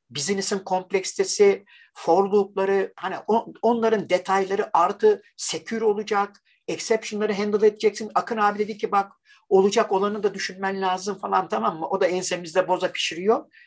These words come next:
Bütün bu faktörlerin sayısı bence bir açık kalp ameliyatı yapan vatandaşın, hani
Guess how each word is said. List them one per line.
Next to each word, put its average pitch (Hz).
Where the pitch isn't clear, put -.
Bütün 240
bu 214
faktörlerin 180
sayısı -
bence 202
bir 226
açık -
kalp 214
ameliyatı 165
yapan 160
vatandaşın, 147
hani 165